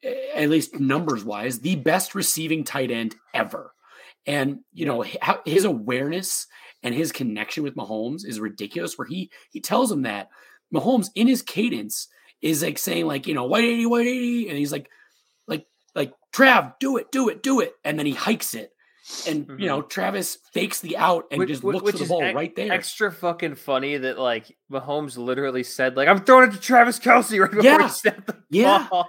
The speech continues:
Speaker 2: <laughs> And they still didn't
Speaker 1: And
Speaker 2: cover
Speaker 1: it
Speaker 2: him
Speaker 1: just,
Speaker 2: well enough.
Speaker 1: it just, like, you know, he,
Speaker 2: Uh.
Speaker 1: like, he just does it, and he picked up twenty-five yards, and it wasn't even like they're hoping, like, they're talking about the whole time, Romo and Nance,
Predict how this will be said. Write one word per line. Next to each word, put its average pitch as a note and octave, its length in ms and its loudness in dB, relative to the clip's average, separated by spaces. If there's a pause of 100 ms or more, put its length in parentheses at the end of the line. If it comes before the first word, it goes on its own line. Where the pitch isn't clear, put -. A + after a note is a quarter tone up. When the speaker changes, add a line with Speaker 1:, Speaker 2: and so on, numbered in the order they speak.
(120)
Speaker 2:
<laughs> - 140 -14
And - 160 0
they B3+ 160 2
still - 560 0
didn't F#3+ 320 0 (100)
Speaker 1:
And C#4 200 4
Speaker 2:
cover C4+ 180 2
Speaker 1:
it - 80 -2
Speaker 2:
him - 60 -10
Speaker 1:
just, C4 100 -2
Speaker 2:
well - 80 -6
enough. B3 200 -10 (120)
Speaker 1:
it C4 180 2
just, C4+ 200 -4
like, A#3+ 220 -2
you B3+ 100 -2
know, F#3 140 -2
he, F#3 120 -6
Speaker 2:
Uh. D3+ 480 -2
Speaker 1:
like, - 80 -16
he G3+ 300 -8
just G3+ 260 -2
does G#3 260 2
it, F#3 300 -8
and A3 160 -4
he A#3+ 100 0
picked A#3 260 -6
up B3 180 -10
twenty-five G#3 640 -6
yards, F3 420 -2 (320)
and E4 100 -4
it E4 120 -6
wasn't D4 300 0
even B3 200 -2
like G#3+ 240 -6
they're E3+ 260 -6
hoping, F3+ 460 -6
like, D3 140 -10
they're E3 100 -8
talking F3+ 360 -10
about B2+ 260 -8
the A2+ 80 -10
whole D#3+ 160 -10
time, C3+ 200 -10
Romo C3 260 -8
and A#2+ 80 -6
Nance, C3 280 -10